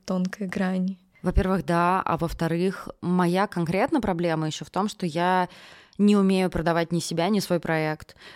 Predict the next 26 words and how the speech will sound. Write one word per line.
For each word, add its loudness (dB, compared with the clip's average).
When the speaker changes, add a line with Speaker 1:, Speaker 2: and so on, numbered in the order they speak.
Speaker 2:
То 0
есть 0
я 2
знаю, 4
что -2
он 0
классный 0
так-то, -6
но 2
мне 2
сложно 2
прийти -2
в -6
какой-нибудь -4
банк -2
и -10
сказать: -6
«Так, -6
ребят, -6
давайте -6
вы -4
нам -4
даете -4
денег, -2
а -4
мы, -2